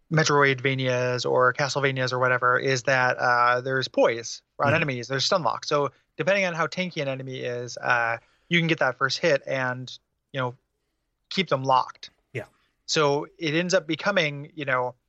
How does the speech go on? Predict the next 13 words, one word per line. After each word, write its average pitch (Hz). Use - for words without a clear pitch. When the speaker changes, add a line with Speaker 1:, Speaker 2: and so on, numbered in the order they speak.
Speaker 1:
uh, 131
uh, 120
about 156
getting 156
that 147
kind 147
of 135
first 139
hit, 131
positioning 139
yourself 127
for 123
that, 120